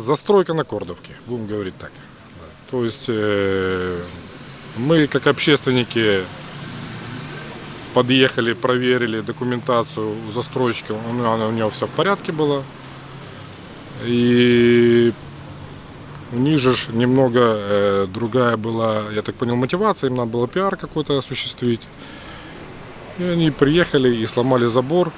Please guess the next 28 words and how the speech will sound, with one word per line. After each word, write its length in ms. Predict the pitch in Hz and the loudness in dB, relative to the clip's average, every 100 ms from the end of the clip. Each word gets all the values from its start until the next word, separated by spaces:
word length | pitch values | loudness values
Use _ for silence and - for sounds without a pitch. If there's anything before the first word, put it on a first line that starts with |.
| - - - - | -14 -18 -12 -6
хотя 200 | 123 139 | 0 0
перед 320 | 135 127 123 | 2 0 2
этим 300 | 160 139 127 | 0 0 -2
обращались 460 | 110 120 - 123 104 | -2 -2 0 0 0
к 120 | - | -4
нам 140 | 113 | -2
за 100 | 104 | -2
помощью 480 | 107 113 95 92 - - - - - - | -4 -4 -6 -10 -14 -18 -18 -20 -16 -12
определенной, 680 | 98 110 98 95 87 85 85 | -4 -4 -2 -4 -6 -8 -10
да. 140 | 82 78 - - - - - - - - - - - | -10 -12 -16 -16 -16 -14 -14 -14 -14 -14 -16 -14 -2
Мы 100 | 143 | 0
просили 400 | 147 147 - 139 | 4 4 6 4
забор 320 | 123 127 139 | 6 4 4
не 60 | 151 | 4
ломать, 340 | 170 208 220 - | 2 2 0 0
если 280 | 135 160 139 | 0 2 2
у 60 | |
них 200 | 147 135 | 0 2
есть 160 | 147 131 | 0 0
какие-то 320 | 131 139 139 | 0 2 0
претензии 680 | 120 160 214 196 165 160 143 - - | 0 0 2 2 0 -4 -6 -14 -8
к 40 | |
застройщику, 680 | 131 135 151 143 127 120 117 - - - - - | -6 -2 0 0 -2 -4 -6 -12 -20 -20 -14 -8
пусть 180 | 135 | -6
вызывают 360 | 113 113 117 - | -4 -2 -2 -4
прокуратуру, 640 | - 123 156 156 190 175 | -6 -4 -2 -2 -2 -4
проверяют 440 | 151 123 117 117 104 | 0 2 4 2 0
документацию. 880 | 113 131 143 - 185 - 147 135 | -2 0 0 2 0 0 -4 -6